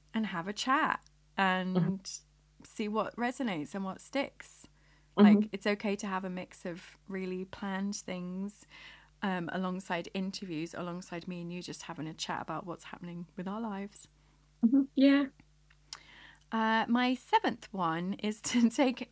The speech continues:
Speaker 1: advice from
Speaker 2: Mm-hmm.
Speaker 1: people just as well-intended thoughts and try not to get too involved in what everybody else is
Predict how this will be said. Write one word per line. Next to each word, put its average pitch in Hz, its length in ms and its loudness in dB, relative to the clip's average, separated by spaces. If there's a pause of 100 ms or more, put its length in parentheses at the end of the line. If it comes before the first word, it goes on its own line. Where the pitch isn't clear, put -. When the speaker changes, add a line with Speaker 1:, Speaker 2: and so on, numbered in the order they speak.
Speaker 1:
advice 214 1040 0
from 190 340 -6 (240)
Speaker 2:
Mm-hmm. 165 100 4
Speaker 1:
people 180 260 -4 (920)
just - 300 -4
as 269 160 -4
well-intended 175 960 -4 (200)
thoughts - 600 -12 (140)
and 190 120 0
try 196 220 0
not 190 260 -4
to 202 100 -12
get - 240 -4
too 185 640 -2 (1160)
involved 190 840 0
in 214 140 -2
what 208 180 -4
everybody 190 460 -4
else 175 260 -6
is 190 160 -8